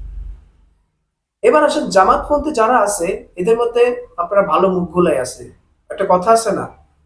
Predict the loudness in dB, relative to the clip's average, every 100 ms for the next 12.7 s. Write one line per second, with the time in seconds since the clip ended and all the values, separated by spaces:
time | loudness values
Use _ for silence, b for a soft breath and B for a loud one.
0 | _ _ 0 2 0 0 0 0 -2 -4
1 | -2 -2 -2 -2 -2 -2 -2 -4 -10 _
2 | _ _ 0 0 0 -4 -14 -18 -20 -20
3 | _ _ _ 2 2 2 -4 -6 -8 -6
4 | -6 -6 -12 _ _ _ _ _ _ -2
5 | 2 2 0 -2 -4 -4 -2 0 2 2
6 | 0 -4 -4 -4 -4 0 0 0 -4 -2
7 | -4 -4 -2 -4 -4 -8 -6 -6 -6 -6
8 | -6 -2 -2 -2 -4 -6 -6 _ _ _
9 | _ _ _ _ _ _ 2 2 2 2
10 | 2 2 2 2 2 0 2 2 2 -4
11 | -6 -8 -8 -6 -6 -4 -2 -2 -4 -4
12 | -4 -2 -2 -2 -4 -8